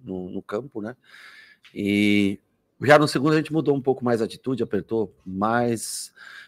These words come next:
Eu acho que mesmo antes da substituição com um a zero, depois com as substituições também, né? O Cauli já entrando, já é um jogador que já começa a pifar bem, a Ademir já ataca mais, dá o espaço, porque fica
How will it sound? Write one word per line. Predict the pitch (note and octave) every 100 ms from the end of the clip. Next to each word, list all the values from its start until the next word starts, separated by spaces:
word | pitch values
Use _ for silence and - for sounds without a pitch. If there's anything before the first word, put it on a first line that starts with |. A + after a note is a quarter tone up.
| -
Eu |
acho | G2+
que | -
mesmo | G#2 F#2+ G2+
antes | F#2
da | F2
substituição | - F2+ - G2+ A2
com | F#2 G2
um |
a | G#2
zero, | G2 C3 C3+ A#2 G#2+ F2+ _ _ - - -
depois | - G#2 A2 G#2
com | G#2+
as |
substituições | - F#2+ - G2 - A2
também, | G2 F#2 G#2 F#2+ -
né? | A2+
O | G2+
Cauli | F2+ F2 G2
já | G2+
entrando, | F2+ F#2 G#2 F2+
já |
é | F#2
um |
jogador | F#2 F#2 E2+ F#2
que | -
já | F#2 F2
começa | F#2 F2+ F2 F2
a | - _
pifar | F2+ -
bem, | D#2+ G2+ A#2 A2+ G#2 E2+ - - - -
a | F#2
Ademir | F#2 F#2 F2+
já | F#2
ataca | - F2+ -
mais, | F2+ F#2
dá | F2+
o | F2
espaço, | - - F#2+ -
porque | - -
fica | - -